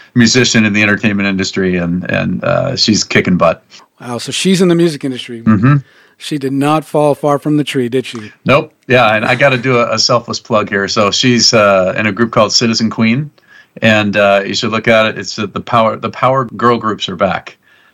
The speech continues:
Speaker 1: Incredibly talented stuff, and, uh, they just released an E P called, uh, Click. And, uh, look it up
Speaker 2: That's
Speaker 1: on Spotify.
Speaker 2: fantastic.
Speaker 1: Yep.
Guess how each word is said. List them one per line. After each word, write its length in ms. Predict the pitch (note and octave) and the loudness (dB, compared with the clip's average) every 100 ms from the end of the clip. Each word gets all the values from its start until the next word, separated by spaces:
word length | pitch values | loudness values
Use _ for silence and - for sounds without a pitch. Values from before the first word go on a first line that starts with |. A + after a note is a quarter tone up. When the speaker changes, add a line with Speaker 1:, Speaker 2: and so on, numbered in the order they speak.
| _ _ A2 | _ _ -4
Speaker 1:
Incredibly 400 | - B2 A2+ G2+ | 2 2 2 0
talented 420 | A2+ G#2+ F#2+ F#2 | 0 0 -4 -8
stuff, 340 | - F#2+ - | -4 -4 -4
and, 220 | F2+ F2+ | -8 -6
uh, 140 | F2+ F2 | -4 -2
they 120 | G#2+ | -2
just 200 | G#2+ - | -2 -2
released 280 | G2+ G2+ - | -2 -2 -2
an 120 | G2+ | 0
E 100 | G2 | -2
P 340 | - A2+ G2+ | -2 -2 -2
called, 380 | F#2 G2+ G2+ F#2+ | -2 -2 -2 0
uh, 200 | G2+ F#2+ | 0 0
Click. 440 | - D#3+ - - - _ - - _ - | 0 0 0 -8 -16 _ -20 -20 _ -4
And, 280 | G#2 G2+ G2 | 0 2 2
uh, 120 | G2 | 2
look 160 | G#2+ - | 0 -4
it 80 | |
up 80 | B2+ | 0
Speaker 2:
That's 220 | C3+ - E3 | 2 2 2
Speaker 1:
on 120 | G3+ | 2
Spotify. 80 | - | 0
Speaker 2:
fantastic. 500 | G2+ C#3+ - A2 G#2+ | -2 -2 -10 -16 -6
Speaker 1:
Yep. 260 | - - | -4 -4